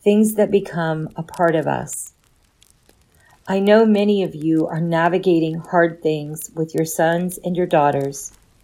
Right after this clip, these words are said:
You may be hurting very deeply right now, but God chose you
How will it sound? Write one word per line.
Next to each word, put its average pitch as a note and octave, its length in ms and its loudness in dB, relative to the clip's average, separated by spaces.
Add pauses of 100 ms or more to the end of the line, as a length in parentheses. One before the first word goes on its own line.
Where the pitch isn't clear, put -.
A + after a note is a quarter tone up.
(600)
You F#3 120 0
may F#3+ 140 4
be F#3+ 160 0
hurting F3+ 480 0
very F3+ 220 -2
deeply E3+ 540 -4
right D3+ 240 -2
now, D#3 400 -4 (840)
but F#3 220 2
God G#3+ 340 2
chose G#3+ 520 4
you C#3+ 340 -4